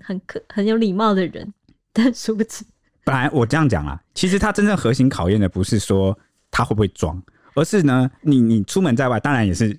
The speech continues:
Speaker 2: 你需要有一点那个，你跟不熟的人，
Speaker 1: 嗯。
Speaker 2: 不熟悉的人，你本来就会有应对不同身份的人会有的那个态度。
Speaker 1: 对，对，对。
Speaker 2: 然后如果你连就是这种表面都不愿意做，
Speaker 1: 哦，不愿意做，嗯。
Speaker 2: 那你可想而知这个人他是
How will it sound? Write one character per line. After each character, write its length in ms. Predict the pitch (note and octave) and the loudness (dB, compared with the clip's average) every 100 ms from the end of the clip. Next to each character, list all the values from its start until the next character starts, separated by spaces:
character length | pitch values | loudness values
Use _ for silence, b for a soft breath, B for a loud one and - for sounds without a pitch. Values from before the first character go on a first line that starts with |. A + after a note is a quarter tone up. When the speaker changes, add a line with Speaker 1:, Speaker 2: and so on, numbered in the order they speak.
| _ | _
Speaker 2:
你 160 | G#2 F2+ | -4 -4
需 200 | - A#2 | 0 2
要 140 | A#2 | 2
有 120 | F2+ | 2
一 40 | F#2 | 0
点 160 | F2 | 0
那 80 | F2 | -2
个， 80 | E2+ | 0
你 120 | A2+ | 0
跟 180 | G#3 A3+ | 2 0
不 100 | A#3+ | 0
熟 300 | - E2+ F#2+ | -2 -2 0
的 100 | G2+ | 2
人， 180 | F2 F2+ | 0 -2
Speaker 1:
嗯。 80 | G3 | -4
Speaker 2:
不 60 | |
熟 160 | F#3 A2 | 0 0
悉 120 | - | 0
的 80 | A#2+ | 2
人， 140 | F#2+ | 2
你 80 | G#2 - | 0 0
本 120 | F2 | -4
来 140 | D#2+ | -4
就 140 | F#2 D3 | -2 0
会 120 | D#3 | 0
有 140 | F#2+ - | 0 0
应 140 | C3+ | 0
对 140 | B2+ A2 | 2 -2
不 140 | - | -2
同 220 | C#3 G2 | -4 -4
身 220 | G#2 A#2 B2+ | 0 0 2
份 140 | A2 | 2
的 60 | F2 | 0
人 80 | |
会 180 | F2+ A#2 | 0 0
有 140 | F2+ D2 | -2 -2
的 100 | E2 | -2
那 80 | |
个 80 | F#2 | 0
态 240 | - - D#2 | -2 -4 -6
度。 180 | F2 D#2 | -10 -8
Speaker 1:
对， 160 | F#3+ E3+ | -8 -8
对， 140 | E3 | -8
对。 140 | D#3 D#3 | -8 -2
Speaker 2:
然 100 | G#3+ | 0
后 180 | B3 C#4+ b b b _ | 0 -4 b b b _
如 140 | F3 A#3+ | 0 2
果 120 | G#3+ | 4
你 140 | A#2 | 2
连 400 | G2+ F#2+ F#2+ A2+ - _ _ _ | 2 2 2 2 -2 _ _ _
就 120 | - | -4
是 120 | - | -2
这 120 | D3+ C#3 | -2 0
种 140 | A2 | 0
表 220 | A2 D#2 D#2+ | 0 -2 2
面 300 | B2+ A2 F#2 | 2 2 2
都 280 | G2+ G2+ - _ b b - | 0 0 -4 _ b b -4
不 220 | G#2 C3+ | 0 2
愿 200 | E3+ D3+ | 2 2
意 100 | D#3 | 2
做， 100 | A#3+ | 0
Speaker 1:
哦， 20 | |
不 60 | G#3 | 2
愿 0 | |
意 0 | |
做， 320 | F3+ C3 G2 | 2 2 0
嗯。 200 | F#2+ G#2 B - | -6 -14 B -2
Speaker 2:
那 120 | A3 | 2
你 140 | C#3 | 2
可 180 | - D3 | 2 -2
想 160 | - G#2 | 0 0
而 100 | A2 | 0
知 140 | B2 | 0
这 100 | D3 | 0
个 120 | B2+ | 0
人 180 | G2+ F2+ | 2 0
他 160 | - G#2+ | 0 -2
是 340 | A#2 G2+ F2+ | 2 2 0